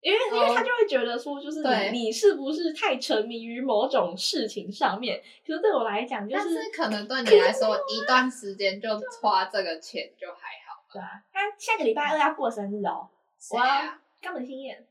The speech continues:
Speaker 1: 然后我要开始帮他做生日祭坛。
Speaker 2: 他要摆祭坛了，各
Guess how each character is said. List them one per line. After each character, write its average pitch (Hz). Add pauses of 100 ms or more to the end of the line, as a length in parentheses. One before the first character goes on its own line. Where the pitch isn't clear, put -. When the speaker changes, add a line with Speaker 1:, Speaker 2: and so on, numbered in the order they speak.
(180)
Speaker 1:
然 262
后 269
我 247
要 247
开 285
始 214
帮 214
他 240
做 240
生 202
日 208
祭 175
坛。 -
Speaker 2:
他 294
要 339
摆 294
祭 311
坛 220
了， 202
各 254